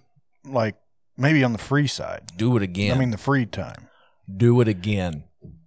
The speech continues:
Speaker 1: Do it again.
Speaker 2: Well, Jake just sent
Speaker 1: Maybe
Speaker 2: it.
Speaker 1: I had. Maybe I just thought about doing it. It's a great song, though.
Speaker 2: Yeah, Jake just sent it to me a couple weeks ago. That is a, uh, that is a wonderful song.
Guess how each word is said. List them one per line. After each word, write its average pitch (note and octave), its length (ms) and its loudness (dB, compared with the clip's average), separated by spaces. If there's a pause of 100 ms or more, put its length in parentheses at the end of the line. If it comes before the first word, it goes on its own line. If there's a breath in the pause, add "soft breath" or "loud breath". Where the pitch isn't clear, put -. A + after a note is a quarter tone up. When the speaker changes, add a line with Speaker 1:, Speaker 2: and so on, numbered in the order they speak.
(720)
Speaker 1:
Do G2+ 160 -2
it D#2 60 -6
again. - 400 -16
Speaker 2:
Well, A2+ 100 2
Jake B2 300 2
just A2 180 2
sent D#3+ 140 8
Speaker 1:
Maybe B3+ 120 6
Speaker 2:
it. A3 60 10
Speaker 1:
I F3 40 10
had. E3 180 8
Maybe A#2+ 200 4
I A#2 60 8
just A2 220 -4
thought F#2+ 160 -2
about C#2 200 -8
doing - 140 -16
it. - 80 -20
It's - 100 -10
a - 40 -14
great C#3+ 160 6
song, E2+ 260 -4
though. F#2+ 60 -2
Speaker 2:
Yeah, D#2+ 220 0
Jake A2 220 2
just G2 160 0
sent G2 160 0
it - 40 -6
to F#2+ 60 -2
me F2 80 0
a - 20 -2
couple E2 200 -2
weeks E2+ 200 0
ago. D#2+ 160 -2
That F#2 180 2
is F2+ 220 2
a, D#2 160 -2
uh, D2 280 -4
that F2 100 -2
is D2+ 100 -4
a D2+ 60 -4
wonderful D2+ 420 -6
song. B1+ 340 -10